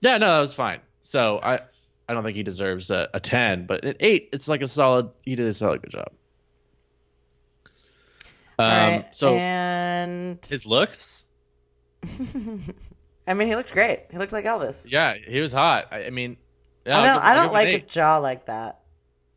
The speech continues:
Speaker 1: Uh, I don't always, but he looked good with the beard, so I'll give him an eight.
Speaker 2: I'm gonna give him a four, just 'cause fuck him.
Speaker 1: Four? Fuck him. You know what? Yeah. All right. What do you rate the movie?
Speaker 2: A four.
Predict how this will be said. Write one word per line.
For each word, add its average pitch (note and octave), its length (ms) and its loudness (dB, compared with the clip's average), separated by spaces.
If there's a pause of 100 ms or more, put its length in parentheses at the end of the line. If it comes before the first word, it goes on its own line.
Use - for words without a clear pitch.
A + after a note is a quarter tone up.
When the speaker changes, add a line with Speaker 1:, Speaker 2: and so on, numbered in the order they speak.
(600)
Speaker 1:
Uh, - 60 -2
I G3+ 280 6
don't G3 160 0
always, B2 380 0
but C#3 120 -4
he D#3 100 -2
looked D#3 140 -2
good D3 100 -2
with A#2+ 80 -4
the A2 60 -8
beard, G#2+ 340 2
so A2 120 -2
I'll G#2+ 60 0
give G#2+ 100 -4
him F#2+ 60 -8
an F2+ 80 -6
eight. F#2 180 -2 (360)
Speaker 2:
I'm B3 60 -10
gonna B3 100 -10
give C#3+ 100 -8
him C3+ 60 -8
a B2 80 -8
four, A#2 380 -14 (200)
just - 200 -20
'cause - 160 -20
fuck - 220 -16
him. - 140 -20
Speaker 1:
Four? C3+ 580 4
Fuck - 260 -2
him. F#2+ 300 -4
You C3+ 100 -8
know D3 80 -6
what? D3 160 -2
Yeah. G2 320 0
All C3 100 0
right. B2 140 0
What E3 100 0
do F3 60 2
you E3+ 100 2
rate E3 120 2
the D#3 80 -6
movie? C#3 360 0 (2500)
Speaker 2:
A D3 80 -16
four. C3+ 420 -8